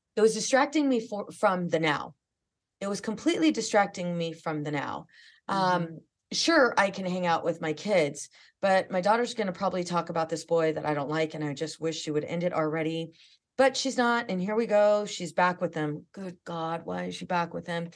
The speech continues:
Speaker 1: And I really don't wanna hear all of the reasons why he apologized, and now he's, like, this great guy, and we should all love him. Like, I don't wanna hear that, you know? Or I don't wanna hear that my husband, once again, is, you know, complaining because,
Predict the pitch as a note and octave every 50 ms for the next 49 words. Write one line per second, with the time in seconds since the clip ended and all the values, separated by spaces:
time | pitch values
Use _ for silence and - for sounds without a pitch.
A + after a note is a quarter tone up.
0 | - - - - - _ - G3+ G#3 - - G#3 A3+ A#3 A#3 A3+ F#3 G3+ B3 D#4
1 | D4+ G#3+ A3 G#3+ G#3 G#3+ G#3+ G3+ D#3+ G#3 D4 D4+ A#3 G#3+ G#3+ G#3 - F3+ F#3 G3+
2 | G#3+ F3+ F#3+ F#3 A#3+ B3+ A#3+ F3+ A3 F#3+ F3 D#3+ F3 G3+ G3 G3 G3 G3 G3 F#3+
3 | - G3+ G#3 G3+ G3 G3 F#3+ F#3 - D#3+ D3+ - F#3+ G#3 A3+ A3 A3 A3+ G#3 G#3
4 | G#3 G#3 G#3 - F#3 F3+ F3 F3 F3 E3+ F#3 F#3+ F3+ D#3+ F3+ F3 E3+ D#3+ - F3
5 | E3 E3 - - F3 F3 F3 E3 E3+ E3 D#3+ D#3+ D#3+ D#3+ D#3 D#3+ D#3 D3+ - D#3+
6 | B2 D3+ D3+ C#3+ C#3+ D3 C#3+ C#3 B2+ B2 C#3 D3+ F3 - C3 F#3+ A#3 D#4+ F4+ D#4
7 | G3 D3 C3+ C3+ C3 D3 G3+ A#3 - _ _ - - - - _ _ _ _ _
8 | - A#3 A3+ G3+ F#3+ F#3 G3 G#3+ A3+ A3 - G#3+ G#3+ A3 G#3+ G#3 G3+ - - G#3
9 | G#3+ G#3+ A3 F#3+ F3 A3 C4 D#4 B3+ A3+ G#3 G3+ F#3+ F3 D#3 E3 F3+ F#3 F3+ E3+
10 | E3+ E3+ E3+ F3 F3+ F3 F3 F3 - - F3 F3+ F3+ G3 G#3+ A#3 A3+ - - G3+
11 | F#3+ F#3 F#3 F#3 - E3+ F#3 F3+ F3+ - F#3 F#3 G#3 A3 G#3 G3 F#3 - - F#3+
12 | F#3+ F#3+ F#3 F#3 F3+ - - _ _ _ _ _ _ _ _ _ - G3+ G3 F#3+
13 | F3+ F3 F3 F3+ F3 F3 F3+ F3+ - - G3 F#3+ F#3 F#3 F#3 F3+ F3+ F3+ E3 F3+
14 | F3 F3 E3+ E3+ E3+ E3 E3+ E3 E3+ E3+ E3 - -